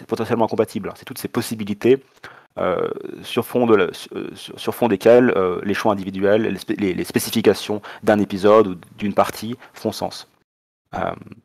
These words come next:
voilà. Donc, c'est un autre exemple qui donne, euh, pour montrer, en fait, vraiment que ce mode de consommation,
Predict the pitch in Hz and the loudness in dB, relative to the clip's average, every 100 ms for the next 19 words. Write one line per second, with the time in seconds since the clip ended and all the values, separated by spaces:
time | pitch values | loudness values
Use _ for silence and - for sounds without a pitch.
0 | _ - - 87 110 104 113 107 101 101 | _ -8 -8 -2 4 6 4 2 0 -2
1 | 98 90 92 87 - - - 107 110 104 | -2 -4 -4 -8 -10 -18 -10 0 2 4
2 | 135 120 117 107 135 - 107 113 110 113 | 4 4 6 6 4 2 2 4 4 0
3 | - 98 - 131 | 2 0 2 -2